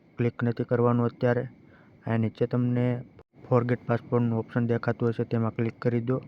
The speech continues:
પછી મિત્રો, તમને અહીંયા ચાર ઓપ્શન દેખાતા હશે, WhatsApp કોડ, એસ એમ એસ કોડ. તો આપણે Facebook કોડમાં ક્લિક કરી દઈશું. પછી મિત્રો, આપણો અહીંયા છ આંકડાનો કોડ આવી જશે.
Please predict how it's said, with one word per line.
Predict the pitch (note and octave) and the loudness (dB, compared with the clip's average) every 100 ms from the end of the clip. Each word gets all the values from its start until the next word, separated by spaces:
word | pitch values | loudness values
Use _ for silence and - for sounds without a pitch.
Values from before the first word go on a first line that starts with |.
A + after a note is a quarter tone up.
| - - - _ - | -14 -20 -20 _ -8
પછી | B2 | -2
મિત્રો, | B2+ B2 B2+ | -2 0 0
તમને | A#2+ B2+ B2 | 2 2 2
અહીંયા | B2 | 2
ચાર | A#2 A#2 A2 | 0 0 0
ઓપ્શન | A2 - A#2 | 0 0 0
દેખાતા | A#2 A#2+ A#2+ B2 A#2+ | 2 2 2 2 2
હશે, | - B2+ B2 - - - - A#2+ | 2 -2 -4 -8 -20 -20 -4 0
WhatsApp | A2+ - A#2+ - | 0 0 0 2
કોડ, | A#2+ A#2+ A#2 - - - - C3+ | 4 6 4 -4 -20 -20 -8 0
એસ | A#2 B2 | 0 2
એમ | A#2+ | 0
એસ | A2+ | -2
કોડ. | - A#2+ A#2+ A#2 - - - - | 2 2 2 -2 -10 -20 -10 -2
તો | |
આપણે | A2+ - | 0 0
Facebook | A2 - A2 A#2+ - | 0 -2 -2 -2 2
કોડમાં | B2 A#2+ A#2 | 4 4 2
ક્લિક | A#2+ A#2 | 0 0
કરી | - A#2+ | 0 0
દઈશું. | A#2 A#2+ C3 C3+ - - - - - - - - - - - - - - - - - - | 2 0 -2 -8 -12 -20 -20 -20 -20 -20 -20 -20 -20 -20 -20 -20 -20 -20 -20 -20 -20 -12
પછી | - - | -8 -2
મિત્રો, | B2 A#2+ B2+ | -2 2 2
આપણો | B2 B2 A#2+ | 2 2 2
અહીંયા | A#2+ | 2
છ | A2 B2 | 2 4
આંકડાનો | A#2+ - A#2+ A#2 A2+ | 4 2 0 0 0
કોડ | B2 A#2+ | 4 6
આવી | A#2 A#2 | 4 2
જશે. | A#2+ - B2+ | 0 0 -6